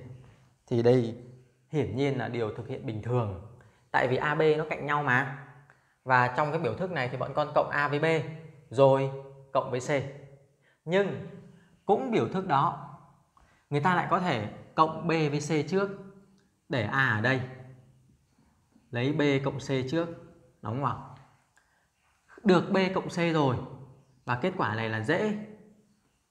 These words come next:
dễ và đẹp.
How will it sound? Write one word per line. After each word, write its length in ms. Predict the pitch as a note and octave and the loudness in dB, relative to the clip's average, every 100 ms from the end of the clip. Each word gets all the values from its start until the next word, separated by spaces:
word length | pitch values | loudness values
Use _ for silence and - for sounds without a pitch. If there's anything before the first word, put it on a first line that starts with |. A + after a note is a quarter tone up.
| _ _ _ _ _ - | _ _ _ _ _ -8
dễ 460 | A2+ D3 E3+ - - - - _ _ _ - | -4 -2 -2 -4 -10 -16 -20 _ _ _ -2
và 120 | A#2 | 2
đẹp. 440 | B2+ B2+ C3 - | 4 2 -2 -10